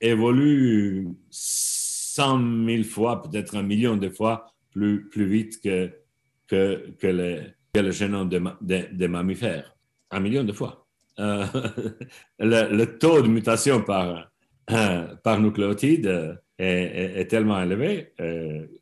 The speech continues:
que ça, un peu comme, comme avec, euh, virus de sida, H I V, il, il, il mute tellement que, euh, voilà, il n'y a, il n'y a, il n'y a pas encore même une,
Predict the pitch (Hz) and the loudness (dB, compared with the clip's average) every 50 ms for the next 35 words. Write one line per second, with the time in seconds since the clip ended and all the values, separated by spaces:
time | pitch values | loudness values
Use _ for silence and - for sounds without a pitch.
0 | _ - 78 78 - 107 92 104 107 107 107 143 147 139 - - 104 101 92 87 | _ -12 -10 -6 -6 -4 -2 0 0 0 2 4 2 2 2 0 -2 -2 -2 -2
1 | 85 87 82 78 - - 92 92 90 85 82 85 82 76 - - 90 85 82 82 | -4 -6 -10 -12 -10 -8 -4 -4 -4 -4 -4 -6 -8 -10 -10 -10 -8 -8 -8 -8
2 | 82 80 76 _ _ _ - 87 104 120 117 123 120 107 - - - 101 98 95 | -10 -14 -16 _ _ _ -4 2 2 4 6 4 4 2 2 0 0 2 2 2
3 | 87 90 92 92 - - 127 123 139 160 131 85 80 85 90 92 - - 92 101 | 2 0 0 0 2 2 2 2 4 2 0 0 -2 -4 -4 -4 -2 -2 -2 0
4 | 135 180 190 147 110 82 85 82 82 76 - 92 87 87 78 - _ _ _ _ | 0 0 0 -2 -4 -6 -8 -8 -8 -8 -6 -6 -6 -6 -6 -10 _ _ _ _
5 | _ - 127 131 123 110 123 160 170 156 - - - 117 120 120 120 135 160 190 | _ 2 4 4 6 6 6 6 4 4 2 -4 0 2 4 6 6 6 4 4
6 | 180 135 127 - 104 107 113 113 113 110 98 92 95 92 87 78 90 98 87 87 | 2 0 2 2 2 4 6 6 4 4 4 2 0 -2 -4 -6 -6 -4 -2 0
7 | 90 104 117 113 - 87 87 85 87 82 82 85 85 85 85 - - 92 90 90 | 0 0 0 -2 -4 -8 -14 -14 -12 -12 -12 -10 -10 -10 -12 -14 -12 -8 -8 -6
8 | 87 85 82 78 - _ _ _ _ _ _ _ _ _ _ - - 90 87 - | -6 -6 -8 -12 -14 _ _ _ _ _ _ _ _ _ _ -6 -4 -4 0 2
9 | 110 107 104 95 87 - 104 95 90 90 95 92 92 90 87 90 - | 0 2 2 0 0 0 0 0 2 0 0 0 0 -2 -2 -4 -6